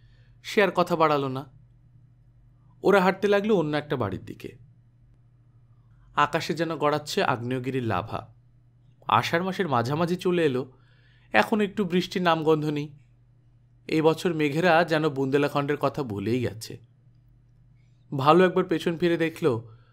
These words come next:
ফাগুলাল আসছে তাদের সঙ্গে, ছোটে কুয়ারও আছে,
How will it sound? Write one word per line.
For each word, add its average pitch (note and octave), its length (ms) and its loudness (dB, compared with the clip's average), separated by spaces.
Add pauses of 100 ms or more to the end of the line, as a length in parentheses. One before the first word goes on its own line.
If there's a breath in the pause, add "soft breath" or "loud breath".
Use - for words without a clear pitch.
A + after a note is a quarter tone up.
(280 soft breath)
ফাগুলাল C3+ 420 2
আসছে B2 300 -4
তাদের G#2+ 200 -4
সঙ্গে, G#2+ 380 -8 (640 soft breath)
ছোটে G#3 240 2
কুয়ারও C3 320 2
আছে, - 380 -10